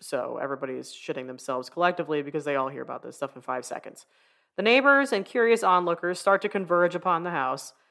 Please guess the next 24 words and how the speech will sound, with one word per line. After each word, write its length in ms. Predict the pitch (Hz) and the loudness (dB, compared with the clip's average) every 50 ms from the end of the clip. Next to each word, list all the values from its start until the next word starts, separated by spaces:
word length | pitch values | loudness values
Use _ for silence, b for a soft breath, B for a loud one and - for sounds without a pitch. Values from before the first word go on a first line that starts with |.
| _ _ _ _ _ _ - | _ _ _ _ _ _ -2
Law 300 | 175 190 208 233 247 254 | 4 6 8 10 10 8
enforcement 500 | 254 233 - 240 233 220 - - 214 202 | 6 4 2 0 0 0 0 -4 -6 -4
officials 300 | - 208 196 - - - | -2 -4 -4 -4 -8 -8
quickly 320 | - - 330 - - 214 | -4 -4 -4 0 0 0
lose 180 | 175 165 156 151 | 0 0 -2 -2
control 380 | - 170 151 - - 156 143 135 | -4 -8 -6 -2 0 0 0 0
of 80 | 131 | 0
the 60 | 139 | -4
crime 320 | 131 - 156 147 143 139 135 | -4 -4 -2 -2 -2 -4 -6
scene, 360 | - - 127 127 131 135 135 - | -10 -12 -12 -12 -12 -14 -14 -10
and 160 | - 165 165 | -6 -4 -2
it 100 | 175 175 | 0 0
is 120 | 175 180 170 | 0 -2 -2
said 240 | - - 208 202 196 | 0 2 2 2 2
that 100 | 208 - | 2 0
up 140 | 190 190 - | 0 0 0
to 140 | - 208 202 | 0 -2 -2
a 40 | |
hundred 360 | 190 202 226 220 214 226 220 - | 0 0 -2 -2 -2 -4 -6 -6
people 260 | 226 214 - 190 180 | -6 -6 -4 -4 -6
traipsed 520 | - - - 202 196 190 190 - - - _ | -4 -2 -2 0 0 0 -2 -6 -16 -18 _
through 320 | _ _ - 240 262 277 | _ _ -6 -4 -2 0
the 80 | 269 277 | 2 2
house, 420 | 262 240 226 202 196 190 190 - | 4 4 6 6 6 4 4 0